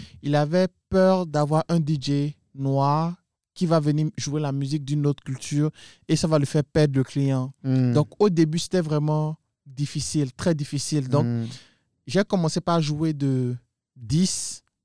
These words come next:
Speaker 1: de vingt-deux heures à minuit, là, quand il n'y avait personne, pour pouvoir construire ma confiance envers eux avant qu'ils ne puissent me
Speaker 2: Hmm.
Speaker 1: Mais à Montréal, par exemple,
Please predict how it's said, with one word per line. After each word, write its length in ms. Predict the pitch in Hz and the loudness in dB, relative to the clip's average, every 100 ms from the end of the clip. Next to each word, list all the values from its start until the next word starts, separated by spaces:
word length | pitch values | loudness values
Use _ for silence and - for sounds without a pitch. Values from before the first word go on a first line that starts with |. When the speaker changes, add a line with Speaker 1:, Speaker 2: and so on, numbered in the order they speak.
| _ | _
Speaker 1:
de 100 | 143 | -4
vingt-deux 560 | 139 156 151 180 165 143 | 0 2 4 4 4 2
heures 200 | 151 147 - | 2 0 -2
à 120 | 135 | 0
minuit, 440 | 135 139 143 160 - | 2 2 2 0 0
là, 200 | 139 143 - | 0 0 -2
quand 80 | 175 | 0
il 60 | |
n'y 60 | 160 | 0
avait 200 | 147 151 | 2 0
personne, 500 | - 135 - 151 156 - - - - | 0 -4 -2 -2 -2 -8 -20 -16 -8
pour 100 | 170 | -2
pouvoir 420 | 170 151 160 156 - | 0 2 2 0 -6
construire 440 | - 160 - - 170 | -4 -2 -2 0 2
ma 120 | 147 | 2
confiance 480 | - 143 - 151 151 | 0 -2 0 -2 0
envers 360 | 139 135 147 135 147 | 0 2 2 2 0
eux 140 | 151 | 0
avant 200 | 139 139 | 0 -2
qu'ils 180 | 151 170 | -2 -2
ne 120 | 147 | -2
puissent 360 | 135 - 151 - | -2 -4 -6 -2
me 420 | 135 127 123 123 - 131 | -2 0 -2 -4 -8 -6
Speaker 2:
Hmm. 640 | 127 127 127 127 120 120 | -2 -2 0 -2 -2 0
Speaker 1:
Mais 120 | 160 - - | -2 -2 -2
à 120 | 151 | 2
Montréal, 480 | 156 160 180 202 214 | 4 4 4 2 2
par 220 | 220 196 | 2 2
exemple, 460 | 156 147 160 170 | 2 2 0 0